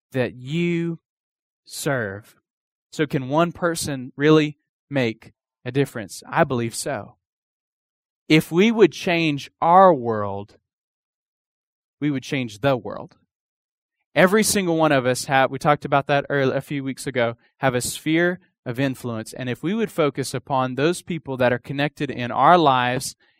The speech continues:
and allowing God to use us to change that world, we would change the world. So I encourage you, one person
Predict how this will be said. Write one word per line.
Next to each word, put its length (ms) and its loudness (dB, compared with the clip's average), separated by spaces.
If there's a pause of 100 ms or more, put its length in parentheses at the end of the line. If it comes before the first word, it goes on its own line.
(120)
and 140 -2
allowing 460 6
God 300 4
to 80 -2
use 340 -2
us 280 2
to 140 -12
change 420 -6
that 280 -2
world, 480 -2 (360)
we 100 -2
would 160 -4
change 400 -6
the 180 -2
world. 440 -16 (1040)
So 160 -4
I 120 4
encourage 500 2
you, 140 -8
one 340 2
person 680 -2